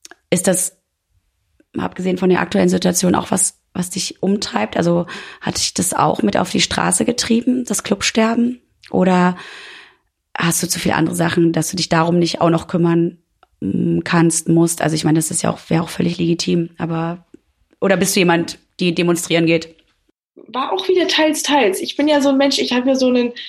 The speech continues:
Speaker 2: äh, ich hab ja so ein Urvertrauen. Ich denk ja super oft, okay, wenn das jetzt eintritt, das muss, soll genau so sein.
Speaker 1: Mm-hmm.
Speaker 2: Muss ich jetzt mit klarkommen? Finde ich meinen eigenen Weg, damit umzugehen? Natürlich, auf der einen Seite super schade, dass so ein Kulturraum kaputt gemacht wird.
Speaker 1: Mm-hmm.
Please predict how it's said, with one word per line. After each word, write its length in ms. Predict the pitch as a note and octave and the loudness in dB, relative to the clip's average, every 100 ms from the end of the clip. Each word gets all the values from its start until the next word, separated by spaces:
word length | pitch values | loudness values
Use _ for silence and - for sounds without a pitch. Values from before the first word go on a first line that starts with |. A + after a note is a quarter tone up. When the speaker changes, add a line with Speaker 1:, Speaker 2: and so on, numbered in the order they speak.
| - - _ _ | -18 -20 _ _
Speaker 2:
äh, 420 | - A3+ A#3 A3 A3 | -2 0 0 0 -2
ich 140 | - B3 | -6 -4
hab 120 | C4 | -2
ja 180 | - C4+ | 0 2
so 80 | C4+ | 4
ein 160 | B3+ | 2
Urvertrauen. 600 | - C4+ A#3+ - F#3+ F#3 G#3 | 2 0 0 -2 -2 -2 -2
Ich 100 | G3+ | 0
denk 220 | A3 A3 | 0 2
ja 280 | A#3+ A#3 A3 | 2 2 0
super 380 | B3 B3+ B3+ - | 0 0 0 0
oft, 200 | - - | -2 -8
okay, 280 | - A3 | 0 2
wenn 140 | G3+ G3 | 2 2
das 180 | G3+ G3+ | 0 -2
jetzt 200 | G#3+ - | -4 -2
eintritt, 420 | G#3+ G#3 B3 A#3+ | -4 -2 -4 -4
das 160 | G#3 | -6
muss, 140 | G#3 G#3 | -4 0
soll 180 | G#3+ G#3 | 0 2
genau 240 | G3+ G3+ | 2 2
so 140 | G#3 | 2
sein. 260 | G#3 G3+ F#3 | 2 0 0
Speaker 1:
Mm-hmm. 320 | F#3+ F#3 F3+ G3+ | 0 2 0 0
Speaker 2:
Muss 160 | G#3 | 0
ich 160 | G#3+ G#3+ | 0 0
jetzt 240 | A3 G#3+ | -2 0
mit 320 | A#3 A3+ - - | -2 -2 -4 0
klarkommen? 440 | C4+ B3+ F#3 F#3 | 0 0 -2 -2
Finde 160 | F#3+ G#3+ | 0 0
ich 100 | G#3+ | 0
meinen 140 | G#3+ | 0
eigenen 400 | - G#3 A3 A3 | 0 -2 0 0
Weg, 160 | G#3+ G#3+ | 0 2
damit 240 | G#3+ G3+ | 2 2
umzugehen? 540 | - G#3+ G3+ F3+ F3 F#3 - - - | 0 0 0 0 0 -4 -14 -18 -6
Natürlich, 500 | G3+ G#3 F4+ G#3 G#3+ | -2 0 0 0 -2
auf 100 | G3 | -2
der 100 | G3 | -2
einen 220 | E3 G3+ A3 | 0 0 0
Seite 260 | G#3 G3 | 0 0
super 300 | F#3+ B3 A3 | 0 0 0
schade, 380 | G3+ A3 D4 G3 | 0 2 2 2
dass 220 | F#3+ F#3+ - | 2 0 0
so 120 | G#3+ | 2
ein 200 | G#3+ G#3 - - - | 2 -2 -10 -18 -14
Kulturraum 880 | - A#3 A3+ C4+ C#4 A3+ A#3 A#3 A#3 | -2 0 2 2 2 4 4 2 0
kaputt 340 | G#3+ G#3 F4+ | -2 -2 0
gemacht 360 | E4 G3 F3+ - | 0 0 -2 -2
wird. 200 | F#3 F#3+ | 0 0
Speaker 1:
Mm-hmm. 180 | F#3+ | -2